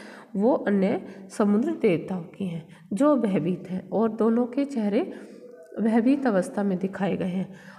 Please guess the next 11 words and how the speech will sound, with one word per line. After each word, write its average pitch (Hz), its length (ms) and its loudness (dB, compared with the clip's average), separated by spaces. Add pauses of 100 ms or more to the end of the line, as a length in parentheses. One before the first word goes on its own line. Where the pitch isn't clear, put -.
(120)
और 208 100 2
श्री 226 300 2
राम 226 260 2
का 233 120 -2
चेहरा 247 340 0 (340)
क्रोधित 226 420 4
अवस्था 202 420 0
में 190 140 0
दिखाया 185 400 -2
गया 196 220 -2
है 180 180 -4